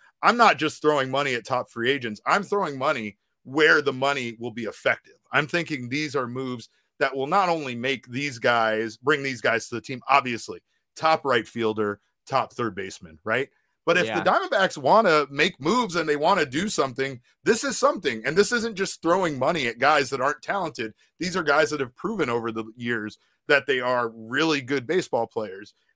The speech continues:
Speaker 1: And then I'm stealing Carlos Rodon from, from the Chicago White Sox, and I'm giving him
Speaker 2: Ooh,
Speaker 1: all
Speaker 2: I
Speaker 1: the money
Speaker 2: like
Speaker 1: that he
Speaker 2: that
Speaker 1: wants.
Speaker 2: one.
Speaker 1: Five years, seventy-five million dollars. A young
Speaker 2: Yeah.
Speaker 1: player,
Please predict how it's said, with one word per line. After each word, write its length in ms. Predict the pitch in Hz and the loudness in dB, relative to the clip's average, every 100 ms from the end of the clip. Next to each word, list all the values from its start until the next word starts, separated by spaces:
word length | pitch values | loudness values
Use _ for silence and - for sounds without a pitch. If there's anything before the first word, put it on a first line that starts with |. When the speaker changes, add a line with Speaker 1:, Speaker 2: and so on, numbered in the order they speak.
| _ | _
Speaker 1:
And 160 | 127 151 | -6 0
then 220 | 214 233 - - | 0 0 -4 -2
I'm 180 | 208 | -2
stealing 400 | 190 - 202 233 | -2 -4 -2 -2
Carlos 400 | 202 196 226 214 | 0 2 4 2
Rodon 460 | - 185 208 214 196 | 0 0 4 2 0
from, 400 | - 180 180 170 _ | -2 -2 -4 -10 _
from 260 | - 180 165 | -8 -6 -6
the 80 | 160 | -6
Chicago 340 | - 190 175 | -4 -2 2
White 200 | 175 180 | 2 2
Sox, 340 | 156 120 95 | 2 0 -2
and 80 | 120 | -10
I'm 80 | 123 | -8
giving 220 | 127 139 | -2 -2
him 80 | 147 | 0
Speaker 2:
Ooh, 40 | 139 | 0
Speaker 1:
all 80 | |
Speaker 2:
I 60 | 139 | 0
Speaker 1:
the 60 | 107 | 0
money 160 | 135 | -2
Speaker 2:
like 60 | 131 | -2
Speaker 1:
that 60 | |
he 60 | 127 | -2
Speaker 2:
that 80 | 127 | 0
Speaker 1:
wants. 220 | 123 98 | 0 -2
Speaker 2:
one. 80 | 98 | -2
Speaker 1:
Five 280 | 156 151 156 | 2 2 2
years, 220 | 147 139 | -2 -2
seventy-five 460 | 156 143 131 139 131 | -4 -4 0 0 0
million 240 | 127 117 | -4 -2
dollars. 340 | 117 107 104 _ _ _ - | -2 -4 -10 _ _ _ -6
A 60 | 123 | -4
young 300 | 127 139 156 | 0 0 0
Speaker 2:
Yeah. 60 | |
Speaker 1:
player, 440 | 104 139 127 123 | -2 0 2 2